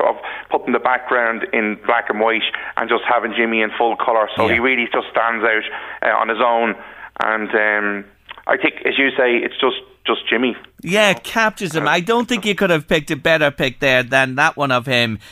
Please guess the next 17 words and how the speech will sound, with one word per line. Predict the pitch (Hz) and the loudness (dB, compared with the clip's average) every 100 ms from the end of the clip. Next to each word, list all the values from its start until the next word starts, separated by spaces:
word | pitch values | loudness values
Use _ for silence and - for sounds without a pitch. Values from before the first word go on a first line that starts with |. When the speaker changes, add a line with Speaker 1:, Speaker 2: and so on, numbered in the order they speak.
| - | -8
Speaker 2:
It's | - 135 - | -2 -2 -4
just | - 180 175 | 0 0 0
himself | 165 139 147 143 | -4 2 2 4
as | 131 120 | 0 0
you'd | 110 | 0
meet | 139 139 | 0 2
him | 135 | 2
on | 123 113 | 2 0
the | |
street | 120 - 131 123 | -4 0 2 4
any | 117 120 | 2 2
day. | 120 127 120 117 - - | 0 2 2 0 -6 -8
Without | - 190 - 220 180 | 0 2 4 2 2
giving | 196 170 156 | 0 0 -2
too | 156 160 | 0 0
much | 156 143 - | 2 2 0
away, | 143 143 127 | 0 2 4